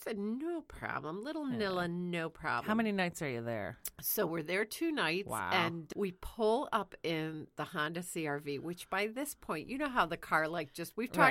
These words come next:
Speaker 2: Right,
Speaker 1: about this,
Speaker 2: right.
Speaker 1: how
Speaker 2: It
Speaker 1: it's
Speaker 2: looks like it's been burnt out in
Speaker 1: Yeah.
Speaker 2: downtown Beirut. <laughs> The, like,
Speaker 1: We
Speaker 2: Cheetos wrapper. You
Speaker 1: Uh,
Speaker 2: open the door, and
Speaker 1: open
Speaker 2: it's an
Speaker 1: the door,
Speaker 2: explosion of
Speaker 1: and
Speaker 2: trash and
Speaker 1: And
Speaker 2: bad
Speaker 1: here's
Speaker 2: breath.
Speaker 1: the beautiful Marriott doorman. "Welcome to the Marriott."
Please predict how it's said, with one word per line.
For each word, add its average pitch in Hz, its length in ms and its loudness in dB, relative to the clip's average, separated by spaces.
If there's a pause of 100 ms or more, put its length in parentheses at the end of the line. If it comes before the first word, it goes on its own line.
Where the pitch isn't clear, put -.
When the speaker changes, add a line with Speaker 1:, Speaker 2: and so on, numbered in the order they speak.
Speaker 2:
Right, - 20 2
Speaker 1:
about 190 280 2
this, - 100 0
Speaker 2:
right. 160 160 4
Speaker 1:
how 202 160 4
Speaker 2:
It 185 80 2
Speaker 1:
it's 220 80 4
Speaker 2:
looks 226 220 8
like 208 100 6
it's 208 140 2
been 170 240 6
burnt 165 420 6
out 151 320 6
in 156 80 0
Speaker 1:
Yeah. 156 160 12
Speaker 2:
downtown 170 540 8
Beirut. 147 580 4 (140)
<laughs> 403 160 2
The, 202 100 10
like, 196 300 10 (160)
Speaker 1:
We 381 140 12
Speaker 2:
Cheetos 175 680 8
wrapper. 151 300 2
You 196 160 6
Speaker 1:
Uh, 214 140 12
Speaker 2:
open 233 160 10
the 220 100 10
door, 185 300 12
and 185 160 12
Speaker 1:
open 185 80 10
Speaker 2:
it's 190 120 8
an 349 80 10
Speaker 1:
the 170 80 8
door, 214 280 6
Speaker 2:
explosion 185 680 8
of 262 60 10
Speaker 1:
and 214 100 4
Speaker 2:
trash 175 680 8
and 143 240 -2 (220)
Speaker 1:
And 240 140 6
Speaker 2:
bad 170 280 10
Speaker 1:
here's - 40 -10
Speaker 2:
breath. 160 440 8
Speaker 1:
the 220 80 2
beautiful 196 720 0
Marriott 175 580 0
doorman. 139 500 -4
"Welcome 175 480 -2
to 139 140 -12
the 127 100 -10
Marriott." 131 640 -2